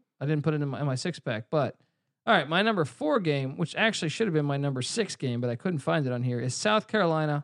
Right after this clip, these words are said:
money line because it's pi-, it's at a pick, or I think it might even move to one.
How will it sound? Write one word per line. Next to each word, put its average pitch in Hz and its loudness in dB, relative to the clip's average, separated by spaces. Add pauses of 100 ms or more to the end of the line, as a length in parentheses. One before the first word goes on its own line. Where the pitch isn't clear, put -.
(140)
money 170 4
line 143 0 (840)
because 156 0
it's - -6
pi-, - -2
it's 165 -6
at 175 4
a 147 2
pick, 139 -2
or 143 -2
I 151 -2
think 160 0
it 143 0
might 143 2
even 131 0
move 131 0
to 127 -2
one. 131 -2